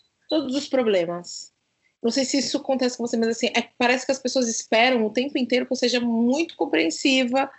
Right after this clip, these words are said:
pelo fato de eu ser uma mulher e ter chegado aonde eu cheguei, sabe? Eu preciso ser compreensiva.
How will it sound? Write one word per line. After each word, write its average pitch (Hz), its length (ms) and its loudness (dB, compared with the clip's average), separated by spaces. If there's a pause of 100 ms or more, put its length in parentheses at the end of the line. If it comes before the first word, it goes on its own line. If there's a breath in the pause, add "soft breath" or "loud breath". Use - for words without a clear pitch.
(380 soft breath)
pelo 269 160 2
fato 254 560 2
de 220 80 0
eu 254 80 2
ser 247 280 2
uma 262 160 0
mulher 240 260 4
e - 20 -6
ter 254 160 -2
chegado 233 640 2
aonde 247 260 0
eu 262 60 2
cheguei, 214 800 2 (340 soft breath)
sabe? 226 460 0
Eu 226 60 0
preciso 254 400 -6
ser 269 140 -2
compreensiva. 254 800 -2